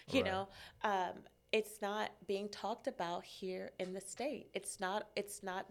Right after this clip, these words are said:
Speaker 1: making headline news. And we gotta make a headline news because these are the same children that people will use as clickbait in the next ten, fifteen years or what, however the internet's gonna go,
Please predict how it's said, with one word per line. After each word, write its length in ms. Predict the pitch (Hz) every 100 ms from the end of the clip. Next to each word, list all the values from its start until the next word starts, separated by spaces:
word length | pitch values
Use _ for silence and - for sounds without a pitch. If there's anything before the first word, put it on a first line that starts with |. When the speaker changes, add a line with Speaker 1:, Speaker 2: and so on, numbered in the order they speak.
| 180
Speaker 1:
making 300 | 185 202 185
headline 440 | 185 180 170 170
news. 400 | 165 165 226 - - - - - _ _ _
And 100 | 196
we 80 | 214
gotta 200 | 269 247
make 200 | 202 196
a 60 |
headline 360 | 185 175 180 196
news 360 | 202 180 - -
because 380 | 190 - 180 175
these 200 | 190 185
are 20 |
the 100 | 185
same 420 | 180 185 190 196 208 - - _
children 380 | - 185 185 180
that 160 | 165
people 320 | - 175 180 175
will 100 | 170
use 240 | 170 165
as 140 | 165
clickbait 580 | - 196 185 180 180 180 - - -
in 80 | 175
the 80 | 165
next 280 | 160 156 -
ten, 140 | 175
fifteen 440 | 170 190 185 220 202
years 200 | 180 175
or 80 | 156
what, 160 | 156
however 420 | 165 165 165 170 165
the 100 | 160
internet's 340 | 160 151 156
gonna 220 | - 160 160
go, 320 | 165 165